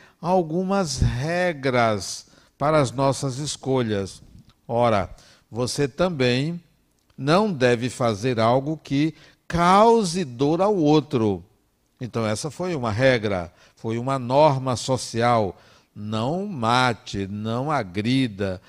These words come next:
não corte, não fure." Então, não só o que lhe causava dor, não só o que lhe trazia desconforto, mas também aquilo que provocaria o mesmo no outro.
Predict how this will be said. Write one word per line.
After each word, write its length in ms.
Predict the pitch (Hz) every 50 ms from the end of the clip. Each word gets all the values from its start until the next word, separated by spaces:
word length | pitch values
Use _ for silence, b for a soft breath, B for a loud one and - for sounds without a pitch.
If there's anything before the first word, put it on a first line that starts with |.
| b b b b b
não 400 | 110 104 110 113 127 147 170 165
corte, 760 | - _ - 127 123 127 135 143 143 120 92 - - - 104
não 240 | 98 110 135 160 143
fure." 600 | - - - - 139 147 156 156 143 120 117 98 B B B B B B
Então, 500 | - 123 131 123 - - 120 117 113 101 - _ _ _ _
não 420 | 123 143 160 175 196 220 226 214 180
só 580 | - - - 135 127 120 113 107 98 - _ _ _ _ _ _ _
o 100 | - 139
que 240 | 123 - - 143 139
lhe 160 | 123 120 117
causava 680 | 104 - 120 110 110 104 92 90 98 92 92 87 110 117
dor, 440 | 110 101 110 113 117 127 143 147 B B B B B
não 380 | _ 131 127 135 156 185 202 185
só 280 | - - - 139 131 127
o 40 |
que 120 | 127 - 123
lhe 100 | 123 120
trazia 500 | 107 120 113 110 101 90 92 101 104 101
desconforto, 1000 | 90 98 98 - - 120 104 92 - - 110 110 120 139 139 131 - - 165 156 B B B B B
mas 260 | - 151 165 165 151 -
também 400 | - 185 165 139 139 139 151 165
aquilo 380 | 160 - - - 135 135 143
que 140 | 135 - 147
provocaria 800 | - - 143 143 120 123 135 127 - 135 117 110 117 127 139 135 B B B B B _
o 140 | - 208 220
mesmo 920 | 208 196 180 180 185 190 202 202 190 165 139 123 127 127 123 117 107 101 95 101 _ _ _
no 180 | 135 147 165 165
outro. 480 | 151 143 147 147 143 - 120 104 87